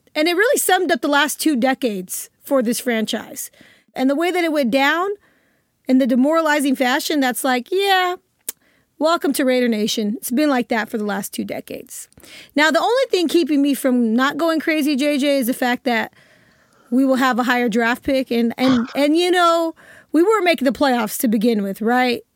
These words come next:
So in the long run, I don't think it's really gonna matter. However, you never wanna lose, right? You expect to win every game. Also, we have <laughs> seen the Raiders botch some of these first-round draft picks, <laughs> you know, so I don't think it really matters where they fall. So I'm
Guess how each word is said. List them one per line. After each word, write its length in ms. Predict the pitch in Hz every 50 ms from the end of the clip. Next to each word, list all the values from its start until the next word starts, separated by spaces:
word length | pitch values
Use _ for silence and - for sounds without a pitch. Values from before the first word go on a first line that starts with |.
| _ _ _ -
So 220 | - - 311 302 311
in 60 | 302
the 80 | 294
long 340 | 285 302 339 381 427 440 359
run, 280 | 330 349 349 359 359 330
I 80 | 285
don't 140 | 277 285 233
think 120 | - 269 226
it's 120 | 262 -
really 160 | 262 262 262 247
gonna 180 | 254 247 240
matter. 380 | 233 226 226 240 254 277 277 269
However, 440 | 240 269 302 330 403 440 427 339 320
you 140 | 294 311
never 200 | 330 370 370 349 320
wanna 200 | 320 311 294 277
lose, 460 | 277 294 294 269 220 196 208 - -
right? 300 | 247 262 262 208 - - - - - - - - - - - _ _ _ _ -
You 140 | 277 320
expect 320 | 330 233 - 349 359 311 -
to 60 | 285
win 140 | 302 294 269
every 220 | 262 233 226 226
game. 320 | 202 226 - - - 262 - _ _ _ _ _ _ _ _ _ _ _ -
Also, 580 | 285 311 370 392 - - 311 254 220 202 202 190 - - - - _ _ _ _ _ _ _ _ _ _ - - - - - _ -
we 300 | 269 247 262 320 339 339
have 160 | 349 311 262
<laughs> 120 | - -
seen 460 | 370 339 240 - - 294 269 254 254 233
the 80 | 277
Raiders 300 | 254 285 277 269 277 214
botch 240 | 196 254 254 254 240
some 200 | - - 254 247
of 60 | 240
these 160 | 226 247 -
first-round 480 | - 269 269 262 - - 262 262 262 262
draft 280 | 269 262 240 240 - - -
picks, 300 | - 262 - - - - - 370 427 466
<laughs> 200 | - - 523 -
you 120 | - 370 339
know, 200 | 311 294 311 302
so 220 | - 320 294 285
I 320 | 277 - - - - -
don't 140 | - 539 554 466
think 100 | 427 339
it 40 | 330
really 180 | 330 302 294
matters 300 | 262 269 262 254 254 262
where 140 | 226 240 233
they 120 | 214 233 247
fall. 280 | - - 233 - 254
So 120 | - - 427
I'm 80 | 466